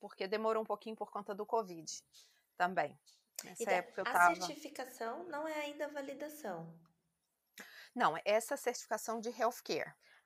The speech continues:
Speaker 2: Ah, tá.
Speaker 1: S-, é, são coisas diferentes, né?
Speaker 2: Uhum.
Speaker 1: É, eu fiz isso tudo, ah, durante o meu mestrado, eu tava fazendo mestrado, e fazendo mestrado você pode,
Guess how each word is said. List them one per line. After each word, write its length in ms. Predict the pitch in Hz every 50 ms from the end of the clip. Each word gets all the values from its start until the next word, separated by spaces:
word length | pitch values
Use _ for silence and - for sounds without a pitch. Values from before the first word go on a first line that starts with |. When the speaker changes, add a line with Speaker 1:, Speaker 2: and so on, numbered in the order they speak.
| - -
Speaker 2:
Ah, 420 | 269 269 269 269 269 - 214 208 202 - -
tá. 100 | - 214
Speaker 1:
S-, 300 | 214 - - - - - _ _ -
é, 340 | - 180 175 151 - - 160 - _ -
são 240 | - - 208 190
coisas 320 | 190 - 185 175 185 190 190
diferentes, 640 | - - - 202 196 180 156 151 151 - - 160 170
né? 220 | 180 196 226 262
Speaker 2:
Uhum. 260 | 269 214 208 - - _ - - _ _ _ - 214 - _ -
Speaker 1:
É, 500 | - 185 190 190 185 185 180 180 180 -
eu 120 | - 220 226
fiz 340 | 226 - - 262 277 277 254
isso 320 | 226 254 269 - - 254 240
tudo, 680 | - - 208 220 247 269 277 214 190 180 165 - - _ _ _ _ _ _ _ _ _ _ _ _ -
ah, 440 | 180 185 180 180 175 175 175 175 170 170
durante 400 | 180 202 202 196 214 254 - 302
o 40 | 285
meu 100 | 247 226
mestrado, 760 | 220 196 - - - 175 160 147 139 147 147 180 214 214 220
eu 40 | 185
tava 220 | - 180 170 185
fazendo 400 | 185 - 196 190 170 196 214 277
mestrado, 760 | 311 311 247 - - - 165 143 135 143 - 143 190 269 339 - _ _ _ _ _ _ _ _ _ _ _ _ - _ _ _ _ _ _ _ -
e 60 | 196
fazendo 400 | 190 - 226 214 185 226 214 220
mestrado 560 | 226 220 214 - - 208 190 190 185 185 175 175
você 220 | 180 180 - 185
pode, 320 | - - 175 175 175 175